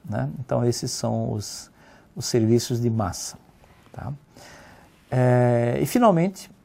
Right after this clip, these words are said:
os serviços profissionais, e nesse caso, eh,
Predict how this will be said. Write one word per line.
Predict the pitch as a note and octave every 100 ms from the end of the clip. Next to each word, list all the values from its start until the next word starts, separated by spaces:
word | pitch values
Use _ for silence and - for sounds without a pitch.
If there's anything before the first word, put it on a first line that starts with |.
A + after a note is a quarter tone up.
| _ _ -
os | C3
serviços | - C3 B2 C3+ C3
profissionais, | - A#2+ A2+ - E3+ D3+ D#3 A3 - -
e | C#3+
nesse | C3+ B2 -
caso, | - B2 B2+ A2+ A2+ A#2 - F#3
eh, | G#2+ G#2+ G2+ G2+